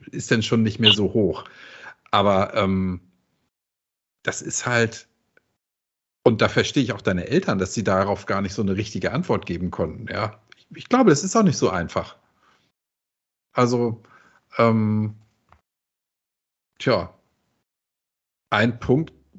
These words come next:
könnte sein, aber da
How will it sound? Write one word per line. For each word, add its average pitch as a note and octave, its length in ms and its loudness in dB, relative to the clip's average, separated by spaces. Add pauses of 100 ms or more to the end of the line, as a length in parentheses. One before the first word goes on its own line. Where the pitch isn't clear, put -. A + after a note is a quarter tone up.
(160)
könnte D#3+ 460 4
sein, A2 640 -2 (520)
aber A2+ 200 -2
da A2+ 260 0